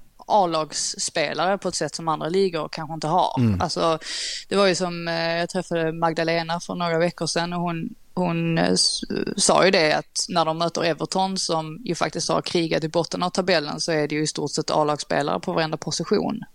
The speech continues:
Speaker 1: Det har man ju inte i tyska ligan exempelvis. Så att just det visar ju att,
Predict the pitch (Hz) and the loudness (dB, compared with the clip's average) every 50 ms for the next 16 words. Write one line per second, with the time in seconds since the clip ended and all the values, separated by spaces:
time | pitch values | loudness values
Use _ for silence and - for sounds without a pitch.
0 | - - - - - - - - - 151 170 165 165 165 165 165 160 - 160 143 | -20 -20 -20 -20 -20 -14 -6 -2 2 4 4 4 4 2 0 0 0 0 -2 -2
1 | - - 175 - - - - 190 196 196 180 170 170 - - - 160 - - - | -2 -2 -2 -2 0 -2 0 2 4 4 4 2 0 -2 -2 -4 -6 -4 -4 -6
2 | - - - - 62 65 110 113 - - - - - - - - - - 160 147 | -4 -6 -6 -4 -4 -2 -2 -2 -4 -6 -8 -14 -20 -20 -14 -6 -2 0 0 2
3 | - 175 175 - - - 190 185 175 165 156 160 160 156 - - 175 156 160 170 | 4 4 4 4 4 4 4 4 4 4 2 0 -2 -2 -2 -2 0 2 2 4
4 | 170 156 151 147 - - - - | 4 2 2 0 -4 -8 -10 -10